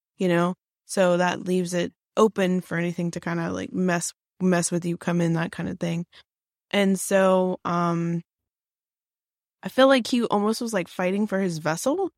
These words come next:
That makes sense. Um, especially what he was saying. So then that made me lead to Portal, which then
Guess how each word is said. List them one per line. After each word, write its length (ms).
That 120
makes 220
sense. 460
Um, 220
especially 380
what 100
he 80
was 120
saying. 520
So 160
then 200
that 140
made 140
me 140
lead 280
to 260
Portal, 720
which 260
then 440